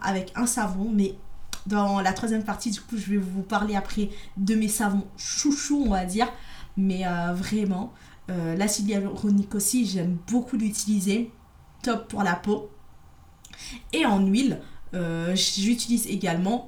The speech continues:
l'huile de busserole. L'huile de busserole également qui aide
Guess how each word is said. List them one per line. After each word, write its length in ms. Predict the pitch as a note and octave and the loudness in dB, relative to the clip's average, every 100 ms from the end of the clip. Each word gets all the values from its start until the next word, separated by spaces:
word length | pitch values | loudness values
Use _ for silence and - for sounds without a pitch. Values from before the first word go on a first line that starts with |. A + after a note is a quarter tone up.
| F#3+ | 0
l'huile 220 | A3+ G3 | 2 2
de 100 | G3+ | 2
busserole. 560 | F3+ G3 - G3+ A#3 A3 | 0 -2 0 0 0 0
L'huile 200 | G#3 F#3 | 0 0
de 120 | G3+ | 0
busserole 480 | F3+ G3 - G3+ - | 0 -2 0 -2 -2
également 420 | G#3 F#3+ F3 F#3 G#3 | -4 -2 -2 -2 -4
qui 260 | - - - - | -6 -14 -14 -4
aide 280 | G3+ G#3 | -2 0